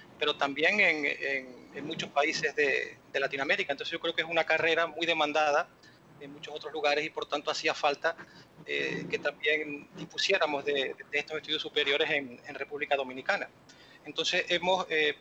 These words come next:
planteado una, una carrera con un plan de estudio, a mi entender, eh, bastante novedoso, ambicioso quizás también, porque, eh, la carrera consta, eh,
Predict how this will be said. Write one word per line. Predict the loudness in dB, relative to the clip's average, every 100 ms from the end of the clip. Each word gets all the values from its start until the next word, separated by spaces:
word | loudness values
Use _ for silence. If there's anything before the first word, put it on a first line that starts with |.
| -10 -2
planteado | -2 2 2 2 2
una, | 2 4 4 2 0
una | -4 -2
carrera | 0 2 0 0
con | -6
un | -4
plan | -2 -2
de |
estudio, | -4 -6 -2 -2 -2 -8 _ _ _ -12
a | -6
mi | -6
entender, | -4 -4 2 2 4
eh, | 2 2 0 -4 -12 _
bastante | -2 2 2 2
novedoso, | 2 2 2 2 -2 -2
ambicioso | -2 -2 0 0 0
quizás | -6 -6 -4
también, | -2 -2 -4 -8 -18 -18 -18 -6
porque, | -4 0 2 2
eh, | 0 0
la | 0 2
carrera | 2 4 2
consta, | 0 0 2 2
eh, | 0 -4 -6 -10